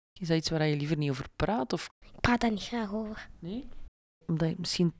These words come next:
Speaker 1: niet altijd even makkelijk vindt? Want dat is oké om dat te zeggen, hè, Noam? Dat is heel oké, hè? Ik bedoel, je bent tien jaar. Ik denk dat heel veel kindjes denken van, "Waren mama en papa maar samengebleven?"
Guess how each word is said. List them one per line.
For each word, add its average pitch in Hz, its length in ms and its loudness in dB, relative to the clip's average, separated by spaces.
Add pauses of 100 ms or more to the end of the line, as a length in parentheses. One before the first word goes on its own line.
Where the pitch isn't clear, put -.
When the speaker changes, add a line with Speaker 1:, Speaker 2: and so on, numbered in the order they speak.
(260)
Speaker 1:
niet 185 360 8
altijd 196 360 6
even 160 340 2
makkelijk 208 400 0
vindt? 403 360 0
Want - 140 -2
dat 135 120 2
is 135 60 0
oké 196 260 2
om 294 80 4
dat 165 120 2
te 123 100 -4
zeggen, 165 320 4
hè, 170 60 6
Noam? 202 280 8
Dat 110 140 -2
is 135 180 -4
heel 135 340 0
oké, 127 240 -4
hè? 120 220 0
Ik - 560 -12
bedoel, - 280 -2
je 110 60 0
bent 117 200 0
tien 123 200 0
jaar. 117 320 0 (520)
Ik - 80 -6
denk 202 140 4
dat 233 80 6
heel 214 140 6
veel 190 100 0
kindjes 190 320 0
denken 165 260 0
van, 139 140 2 (380)
"Waren 123 280 0
mama 170 260 2
en 156 100 0
papa 185 260 0
maar 143 220 0
samengebleven?" 196 840 -2